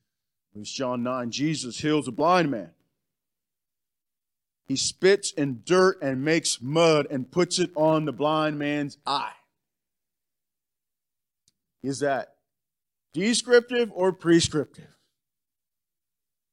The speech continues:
<laughs> Wrong. <laughs> That is descriptive. Another situation where he, you know,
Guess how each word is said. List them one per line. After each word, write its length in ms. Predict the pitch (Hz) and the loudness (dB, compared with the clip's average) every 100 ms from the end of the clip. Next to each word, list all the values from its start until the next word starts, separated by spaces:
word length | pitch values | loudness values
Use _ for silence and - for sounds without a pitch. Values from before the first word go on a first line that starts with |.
| - | -12
<laughs> 100 | 160 190 190 - 147 156 - - _ _ _ _ _ _ _ _ _ _ _ _ 107 | -6 0 0 -2 -10 -12 -18 -20 _ _ _ _ _ _ _ _ _ _ _ _ -6
Wrong. 400 | 143 131 90 - - | -2 -2 -6 -16 0
<laughs> 640 | 208 - 175 151 - 143 - - - - - _ _ _ _ - | 2 2 0 -2 -4 -14 -14 -20 -20 -20 -20 _ _ _ _ -2
That 100 | 160 | -2
is 140 | 147 | 0
descriptive. 600 | 254 240 - 151 - _ _ _ _ _ _ _ _ _ _ _ _ _ _ 113 | -2 -4 -4 -8 -10 _ _ _ _ _ _ _ _ _ _ _ _ _ _ -8
Another 260 | 147 190 | -4 -4
situation 640 | - 160 151 151 180 190 147 | -4 -10 -4 -2 -2 -4 -6
where 140 | 139 | -4
he, 260 | 147 139 - _ _ _ _ _ _ - | -4 -6 -10 _ _ _ _ _ _ -16
you 80 | 131 | -12
know, 160 | 104 | -12